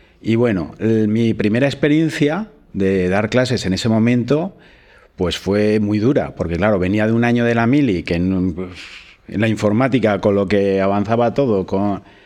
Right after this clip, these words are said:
y digo, "Madre mía". <laughs> Y me tocaba dar un horario que no era de profesor técnico, que es lo que yo soy, sino de profesor, eh, de secundaria, que es lo que es ahora, ¿no?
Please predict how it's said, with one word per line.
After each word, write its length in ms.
y 80
digo, 180
"Madre 340
mía". 360
<laughs> 1120
Y 140
me 120
tocaba 380
dar 500
un 180
horario 560
que 120
no 120
era 180
de 100
profesor 500
técnico, 540
que 100
es 100
lo 120
que 120
yo 140
soy, 260
sino 320
de 120
profesor, 600
eh, 380
de 120
secundaria, 600
que 80
es 80
lo 100
que 100
es 100
ahora, 240
¿no? 140